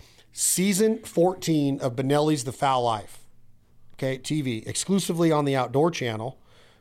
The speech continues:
We've done this each week. We just were trying to bring a little preview to give you guys a heads up because here, I'm gonna say this, and I hope that you feel this.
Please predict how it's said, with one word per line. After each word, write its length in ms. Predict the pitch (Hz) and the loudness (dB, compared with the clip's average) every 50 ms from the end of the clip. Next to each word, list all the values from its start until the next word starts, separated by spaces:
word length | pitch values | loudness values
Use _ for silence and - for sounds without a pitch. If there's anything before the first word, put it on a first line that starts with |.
| _ - | _ 2
We've 300 | 143 147 151 151 139 120 | 4 4 4 4 2 2
done 220 | 147 147 156 160 151 | 2 2 2 2 2
this 180 | 151 147 - | 2 0 0
each 180 | 156 151 143 - | -2 -2 -2 0
week. 260 | 139 139 143 - - | 2 2 2 2 0
We 80 | 139 131 | -2 -2
just 180 | 139 139 - | -2 -2 0
were 140 | 151 151 143 | 2 2 2
trying 240 | 143 - 151 151 147 | 2 2 2 2 2
to 60 | 135 | 2
bring 160 | 127 147 143 | 2 2 2
a 40 | 139 | 2
little 180 | 135 139 127 113 | 2 2 2 0
preview 520 | - 143 160 175 170 139 135 131 135 139 | 0 0 2 2 2 2 2 2 0 0
to 80 | 135 127 | 0 0
give 160 | 135 139 139 | -2 0 0
you 60 | 135 | 0
guys 200 | 139 135 127 127 | 0 0 0 -2
a 40 | 127 | -2
heads 260 | 127 139 143 123 135 | 0 0 0 0 2
up 200 | 147 160 156 147 | 2 2 2 0
because 320 | 143 139 175 175 151 - - - - - - - - - - - | -2 0 0 0 0 0 -4 -14 -20 -20 -20 -20 -20 -20 -20 -6
here, 300 | - 170 180 190 190 190 | 0 2 2 4 2 2
I'm 120 | - 165 180 | 0 0 2
gonna 100 | 208 190 | 2 2
say 240 | - - 170 165 165 | 2 2 2 2 2
this, 260 | 151 156 151 - - | 2 2 0 -2 -2
and 60 | 143 | -2
I 60 | 131 | -2
hope 160 | 139 139 135 | -2 -2 -2
that 80 | - 135 | -4 -8
you 240 | 123 120 123 - - - | -6 -6 -6 -6 -6 -8
feel 280 | - - - 139 127 113 | -8 -4 -2 -2 0 0
this. 340 | 107 110 107 - - - | 0 -2 -2 -4 -4 -6